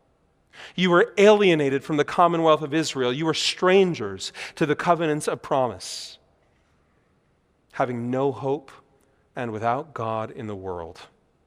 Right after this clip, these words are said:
But now in Christ Jesus, you who were once far off have been brought near by the blood of Christ, for he himself is our peace,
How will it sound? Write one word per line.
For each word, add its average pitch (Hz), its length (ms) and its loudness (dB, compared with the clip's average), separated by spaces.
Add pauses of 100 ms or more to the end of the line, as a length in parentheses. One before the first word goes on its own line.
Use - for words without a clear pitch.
(1400)
But 110 240 -6
now 120 720 -6
in 110 140 -14
Christ - 520 -10
Jesus, 101 800 -12 (380)
you 123 400 -8
who 127 140 -12
were 107 160 -6
once 113 340 -8
far 131 500 -2
off 107 360 -4
have 120 120 -16
been 110 160 -8
brought 113 300 -4
near 113 520 -8
by 98 140 -6
the 98 120 -14
blood 107 320 -6
of 98 120 -18
Christ, 101 460 -8
for 101 140 -8
he 156 260 -12
himself 127 540 -6
is 135 140 -16
our 113 180 -4
peace, - 520 -14